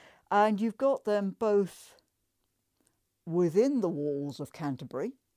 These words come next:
but because the gates of Canterbury would be shut at night, pilgrims might not actually make it into Canterbury, so you had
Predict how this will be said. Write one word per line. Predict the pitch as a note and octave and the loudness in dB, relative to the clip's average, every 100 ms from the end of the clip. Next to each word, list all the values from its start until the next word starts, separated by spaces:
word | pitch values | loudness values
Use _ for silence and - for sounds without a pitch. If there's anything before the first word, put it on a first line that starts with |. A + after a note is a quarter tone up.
| _ | _
but | F#3+ F#3 - - - _ _ _ _ _ _ | -4 -4 -4 -14 -20 _ _ _ _ _ _
because | F3+ - B3 A3+ G#3 E3+ - _ | -12 -10 -6 -2 -2 -4 -18 _
the | D#3+ | -12
gates | D#3 G3 G3+ - - | -8 -4 -6 -6 -14
of | D#3 | -14
Canterbury | G3 D#3+ E3+ D#3 D#3 | -10 -10 -8 -6 -6
would | D3 D3 | -6 -10
be | D#3 | -10
shut | - - F3+ - - - | -10 -8 -8 -8 -12 -12
at | C#3 - | -10 -10
night, | D3 D#3+ A3 D3+ C4+ - - _ - | -10 -6 -4 -4 -8 -12 -20 _ 4
pilgrims | B3+ G#3+ F#3+ D3+ | 8 8 6 -2
might | F#3 F#3+ | 0 0
not | F3+ | 0
actually | F3+ E3+ F3 | -2 -2 -2
make | G3+ C4 - | 0 0 0
it | - - - | -6 -8 -4
into | F#3 E3+ D#3+ | 0 0 -2
Canterbury, | - D#3+ C#3 - B3+ - - _ | -4 -4 -2 -4 -4 -6 -20 _
so | - | 0
you | B3+ | 2
had | G#3+ A#3 | 4 0